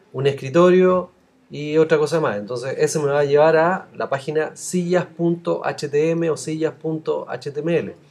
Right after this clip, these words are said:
Puede llevarme a algún lugar, ¿m? Que sean una especie de botones, un, una especie de menú.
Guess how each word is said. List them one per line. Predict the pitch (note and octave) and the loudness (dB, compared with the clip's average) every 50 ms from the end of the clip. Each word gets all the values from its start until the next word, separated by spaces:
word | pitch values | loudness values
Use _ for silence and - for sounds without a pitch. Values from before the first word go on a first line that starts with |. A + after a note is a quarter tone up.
| - - - _ _ _ _ | -20 -20 -20 _ _ _ _
Puede | - E3+ E3+ F3 F3+ F3+ | 2 4 4 6 6 4
llevarme | E3 E3 E3 E3+ F3+ F#3 G3 F#3+ F#3+ F#3+ F#3+ F#3+ | 4 6 6 6 6 4 4 2 0 0 0 -2
a | D3 D3 D3+ | 0 0 0
algún | D#3 D#3+ D#3 E3 E3+ E3+ E3+ | 0 0 0 2 2 2 2
lugar, | E3+ E3+ F3+ D#3+ B2 - - _ _ _ _ _ - | 2 2 2 2 0 -2 -6 _ _ _ _ _ -14
¿m? | A#2+ B2 C3 - - _ _ _ _ _ _ _ _ | -14 -12 -12 -14 -18 _ _ _ _ _ _ _ _
Que | C3+ B2 | -12 -4
sean | B2 D#3 D3+ D3+ | 0 0 2 2
una | D3+ D3 | 2 0
especie | C#3+ C#3+ E3 D#3+ D3+ D#3 D3 | 0 0 -2 -4 -2 -2 0
de | C#3 C#3+ D3 C#3+ C3+ | 2 4 4 4 2
botones, | C3 C3+ C3 D#3+ E3 D3 A#2+ G#2+ | 0 -2 0 2 2 2 2 0
un, | G#2+ G#2 A#2 A#2+ A#2 A2 | -4 -6 -10 -10 -10 -10
una | - A#2+ A#2+ | -8 -8 -8
especie | A#2+ - D3 - - B2+ | -6 -6 -6 -6 -6 -4
de | B2+ | -6
menú. | B2+ B2+ C3+ C#3+ D#3+ D#3 - | -4 -4 -2 -2 -2 -2 -2